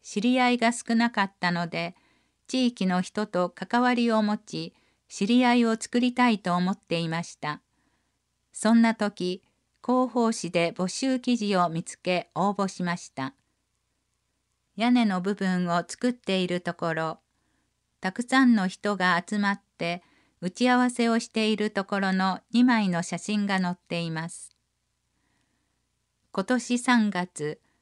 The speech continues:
ウッドデッキ完成。完成したウッドデッキの写真が載っています。今年四月オープン。川口さん。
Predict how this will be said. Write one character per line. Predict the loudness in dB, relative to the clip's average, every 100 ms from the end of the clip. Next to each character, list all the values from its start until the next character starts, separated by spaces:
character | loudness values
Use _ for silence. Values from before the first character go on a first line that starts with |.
| _ -4
ウ | -4
ッ | -2
ド | 0 2
デ | 0
ッ | -2
キ | -4 -4
完 | -2 -4 -4
成。 | -6 -6 -4 -8 -12 _ _ _ _ _ _ _ _ _ _ _
完 | 0 2 2
成 | 2 0 -2
し | -2
た | -2 0
ウ | -2
ッ | -4
ド | -2 0
デ | 0
ッ | -2
キ | -4
の | -4 -2
写 | -4
真 | -2 0 2
が | 2 0
載 | -2
っ |
て | -4 -6
い | -4 -4
ま | -6
す。 | -10 -18 -20 _ _ _ _ _ _ _ _ _ _ _ _ _ _ _ _ _ _
今 | -10 -4
年 | -2 -2 -2 -4
四 | -4 -6
月 | 0 0 -2 -6 -6 -6 _
オ | -2 -2
ー | -2
プ | -6
ン。 | -6 -8 -12 -20 _ _ _ _ _ _ _ _ _ _ _ -2
川 | 2 4
口 | 2 -2 -6
さ | -8 -6 -6
ん。 | -6